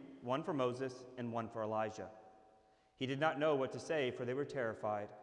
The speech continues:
Then a cloud overshadowed them, and from the cloud there came a voice, "This is my son, the beloved. Listen to him." Suddenly, when they looked around, they saw no one with them anymore, but only Jesus as they were coming down the mountain.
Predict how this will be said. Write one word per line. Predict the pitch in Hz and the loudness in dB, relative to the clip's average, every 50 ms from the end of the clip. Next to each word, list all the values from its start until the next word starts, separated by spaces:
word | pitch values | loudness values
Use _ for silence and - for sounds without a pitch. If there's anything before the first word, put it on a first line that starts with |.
| - - - - - - - - _ _ _ _ | -18 -20 -20 -20 -20 -20 -20 -20 _ _ _ _
Then | - 131 151 170 | -2 0 0 0
a | 156 | 2
cloud | 165 185 180 180 190 196 | 6 8 10 10 10 10
overshadowed | 190 175 180 202 185 190 - 175 160 156 160 156 147 | 8 6 6 4 2 2 4 6 6 6 6 4 4
them, | 160 160 160 160 156 151 | 2 2 2 2 0 -2
and | 139 135 | -4 -2
from | 175 175 190 | -2 -2 -2
the | 190 | -2
cloud | 185 190 185 175 175 175 175 175 160 | 0 2 4 6 6 6 6 6 4
there | 165 156 | 2 -2
came | - 165 160 156 | -2 -2 -2 0
a | 156 143 | 0 2
voice, | 131 139 131 127 123 120 - - - - - - - - - - - | 4 4 4 4 4 2 -2 -6 -12 -12 -14 -14 -16 -18 -16 -4 0
"This | 143 160 156 | 2 2 2
is | 165 185 190 208 190 185 | 4 6 6 6 6 4
my | 196 208 208 202 | 4 4 4 4
son, | 196 - 208 202 196 196 196 | 2 2 2 4 4 4 2
the | 202 | 2
beloved. | 180 190 175 147 127 113 120 113 117 - - - - - | 2 4 6 6 6 6 4 2 0 -4 -8 -12 -10 0
Listen | 147 156 151 151 - 120 | 2 2 2 2 0 -4
to | 110 120 113 | -4 -4 -4
him." | 113 110 104 101 98 - - - - - - - - - _ - - _ _ _ _ _ _ | -2 -2 -2 -2 -4 -8 -14 -16 -20 -20 -20 -20 -20 -20 _ -20 -20 _ _ _ _ _ _
Suddenly, | _ - 131 131 - - 143 | _ 4 4 6 6 4 2
when | 127 135 139 | 2 2 2
they | 139 139 | 2 4
looked | 143 156 151 156 | 4 4 4 4
around, | 151 135 143 147 147 143 139 139 | 2 2 4 4 4 4 4 4
they | 139 139 | 2 2
saw | 139 170 156 156 | 4 6 6 6
no | 151 151 160 170 | 6 6 4 4
one | 175 175 170 | 4 2 2
with | 156 160 151 156 | 2 2 2 2
them | 151 131 127 | 0 0 0
anymore, | 123 123 123 123 120 117 113 110 113 - - - - - - - | 0 0 0 0 2 2 0 0 -2 -6 -12 -16 -18 -18 -6 0
but | - 135 | 2 4
only | 147 156 160 170 175 170 | 4 4 4 4 4 2
Jesus | 156 135 156 156 151 131 123 117 110 101 - - - | 2 2 4 4 4 4 2 2 0 -2 -4 -8 -8
as | 123 117 | -4 0
they | 135 127 | 0 2
were | 127 127 | 2 2
coming | 123 135 151 147 147 143 131 | 0 0 0 0 0 0 0
down | 127 127 123 127 | 2 2 2 2
the | 123 123 | 0 0
mountain. | 117 110 113 110 - 95 98 | 0 0 0 0 -4 -8 -12